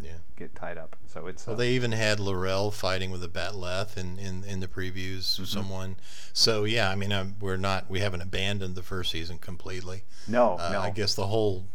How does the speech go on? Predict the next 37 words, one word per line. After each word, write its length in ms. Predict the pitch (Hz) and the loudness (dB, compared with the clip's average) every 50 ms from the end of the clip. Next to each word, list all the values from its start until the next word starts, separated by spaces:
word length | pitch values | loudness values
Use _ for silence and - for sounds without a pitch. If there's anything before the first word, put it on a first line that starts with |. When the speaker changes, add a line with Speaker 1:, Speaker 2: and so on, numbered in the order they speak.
| - - - - | -2 -2 -2 0
Speaker 1:
the 120 | 117 113 | 0 2
whole 300 | 113 131 123 107 101 101 98 | 4 4 4 4 2 0 0
universe, 680 | 104 117 139 143 113 92 95 92 92 98 98 - - - | 0 2 2 2 2 0 0 -2 -2 -2 -2 0 0 0
uh, 220 | 90 90 90 90 90 | 0 -2 -2 -2 -2
basically 680 | 90 90 92 92 - - 92 - 90 87 90 87 87 92 - - | -2 0 0 0 0 -2 -2 -2 -2 -2 -2 -2 -4 -4 -4 -2
exists 560 | 104 98 90 87 92 98 95 90 - - - | -2 -2 -2 -2 -2 -2 -2 -2 -2 0 -2
now 260 | 92 90 90 87 87 | -2 -2 -2 -4 -4
in 140 | 87 90 90 | -2 -2 -2
a 40 | 85 | 0
state 380 | - - - 92 85 87 95 - | 0 0 -2 -2 -2 -2 -2 -2
of 220 | - 104 95 95 | -2 -2 -2 -2
the 80 | - - | -2 -2
peace 280 | - - 117 113 - - | -2 -2 0 0 0 0
accords, 520 | - - 113 92 - - - - - - - - - | 0 -2 -2 -2 -2 -2 -2 -2 -2 -2 -2 -2 -2
Speaker 2:
Yes. 360 | 92 95 87 90 - - - - - | -2 -2 -2 -2 -2 -2 -2 -2 -2
Speaker 1:
uh, 140 | 80 82 82 82 | -2 -2 -2 -2
between 520 | 85 87 - - 95 90 85 85 85 82 - | -2 -4 -4 -2 -2 -2 -2 -2 -2 -2 -2
the 60 | - | -2
Klingons. 560 | - - 92 90 90 90 92 98 113 113 98 107 | -2 -4 -2 -2 -2 -2 -2 -2 0 0 0 0
And 80 | 101 | 0
if 120 | 95 - - | 0 0 0
I 80 | 90 | 0
remember 340 | 104 107 117 131 156 151 123 | 0 0 2 2 2 2 0
correctly, 800 | - - - 92 90 87 90 - - 95 90 92 92 90 90 - - - - | 0 0 -2 -2 -2 -2 -2 -2 -2 -2 -2 -2 -2 -2 -2 -2 -2 -2 -2
uh, 340 | 95 95 92 92 90 90 90 92 - - - - - - 135 131 131 - - - - | -2 0 0 -2 -2 -2 -2 -2 -2 -2 -2 -2 -2 -2 -2 -2 -2 -2 -2 -2 -2
that 460 | 107 104 101 101 104 98 98 101 - | -2 -2 0 2 2 2 2 2 0
was 360 | 110 104 98 95 92 90 - | 0 0 0 0 0 0 0
the 120 | 95 92 | 0 2
state 400 | 87 - - - 95 95 98 98 - - | 4 4 4 4 2 2 2 0 0 0
when 420 | 98 95 95 92 92 92 92 90 - - | 0 0 0 0 0 0 0 0 -2 -2
Kirk 320 | - 95 98 98 - - | -2 -2 -2 -2 -2 -2
was 400 | 80 82 87 87 - - - - - | -2 -2 -2 -2 0 0 0 0 0
captain 340 | - - - - - - 135 | -2 -2 -2 -2 -2 -2 -2
of 160 | - - - | -2 -2 -2
the 80 | - - | -2 -2
Enterprise. 400 | 98 92 92 - - - 92 - | -2 -2 -2 -2 -2 -2 0 2
Speaker 2:
Yep, 140 | 117 123 | 2 2